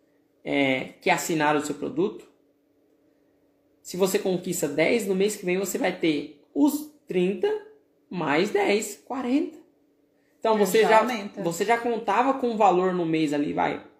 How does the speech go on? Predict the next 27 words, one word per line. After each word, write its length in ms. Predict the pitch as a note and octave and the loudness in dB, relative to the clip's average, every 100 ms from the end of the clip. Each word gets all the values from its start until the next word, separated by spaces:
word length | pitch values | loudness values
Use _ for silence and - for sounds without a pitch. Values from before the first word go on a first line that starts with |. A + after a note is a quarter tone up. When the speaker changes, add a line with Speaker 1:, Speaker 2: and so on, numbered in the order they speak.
| _ | _
Speaker 1:
<coughs> 220 | - - - | -6 -4 -6
vamos 220 | F3+ G3+ | -6 -4
chutar, 480 | G#3+ - - - _ _ _ _ _ | -2 -2 -4 -8 _ _ _ _ _
chutar 220 | - G#3+ | -4 0
baixo. 340 | G#3 G#2+ - - _ _ - | 4 2 0 -16 _ _ -6
Digamos 240 | F#3 G#3 | -2 -2
que 80 | A#3 | -2
você 60 | B3 | -2
contava 340 | A3+ A3 G#3+ | 0 4 4
dez 280 | G#3 B3 A3+ | 4 4 4
mil 260 | G3 F#3+ D#3+ | 2 2 2
ali, 240 | C3 B2+ - _ _ _ _ _ _ _ | 0 -6 -18 _ _ _ _ _ _ _
no 140 | D#3+ D#3 | -8 -2
mês. 500 | D#3 C#3 - - _ _ _ _ _ _ _ - | 0 -2 -6 -18 _ _ _ _ _ _ _ -6
Entrou 240 | E3 D#3 | -2 -2
mais 200 | C#3+ A#2+ | -2 -2
dez, 520 | G3 C4 B3+ - - _ _ _ | 2 2 2 -2 -10 _ _ _
opa, 580 | - A2+ - - - - _ _ _ _ | -8 -6 -6 -8 -10 -10 _ _ _ _
já 80 | - | -8
foi 140 | - | -4
pra 200 | D3+ F#3+ | 2 2
dez 340 | F3+ D3 E3 C#3+ | 2 2 2 2
mil 280 | D#3 A3 G#3 | 0 0 0
e 320 | E3+ D3 - | 0 -2 -4
quatrocentos, 480 | D#3 D3+ - D#3+ C#3+ | -10 -10 -6 -6 -6
sei 140 | - | -12
lá. 140 | C3 | -14